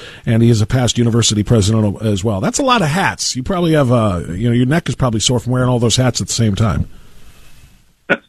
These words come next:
Speaker 2: Uh, I don't know. I try to keep my he-, my, uh, my eyeballs straight ahead and, and stay the course. So hopefully I'm not twisting left and right. Who knows?
Speaker 1: You are, you, you are an Oklahoman though. So do you wear a ten gallon?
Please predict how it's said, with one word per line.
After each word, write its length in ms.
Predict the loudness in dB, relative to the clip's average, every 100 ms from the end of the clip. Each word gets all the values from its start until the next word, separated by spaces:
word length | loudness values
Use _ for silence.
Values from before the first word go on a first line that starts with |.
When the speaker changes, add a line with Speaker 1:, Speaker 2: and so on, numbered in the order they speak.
| -6 -4 -6 -6 -8 -8 -4 -2 0 -2 0
Speaker 2:
Uh, 320 | 0 2 -2 -6 -14 -6
I 100 | -4
don't 140 | -2 -2
know. 120 | -4
I 60 | -2
try 200 | -2 -2
to 40 |
keep 180 | -4 -8
my 120 | -6
he-, 140 | -6 -6 -4
my, 320 | -2 0 0
uh, 300 | 0 -2 -4
my 260 | -4 0
eyeballs 400 | 0 2 0 -2 -6
straight 260 | -2 0
ahead 360 | 0 0 -2 -4
and, 240 | -8 -10 -8
and 180 | -10 -4
stay 220 | 0 0
the 80 | -2
course. 400 | -4 -4 -4 -8
So 80 | -6
hopefully 420 | -2 -2 -2 -2
I'm 140 | -2 -2
not 180 | -4 -4
twisting 400 | -6 -4 -6 -2
left 220 | -4 -4
and 120 | -10 -6
right. 260 | -8 -10 _
Who 120 | -4 0
knows? 100 | 0
Speaker 1:
You 100 | 0
are, 260 | -2 -2 -4 -8
you, 160 | -6
you 220 | 0 0 2
are 180 | 2
an 80 | 2
Oklahoman 720 | 2 0 -4 2 2 4 2
though. 180 | 2 0
So 320 | 2 4 4
do 140 | 2 0
you 140 | 2
wear 140 | 2 2
a 20 |
ten 240 | 0 0
gallon? 360 | 0 0 -2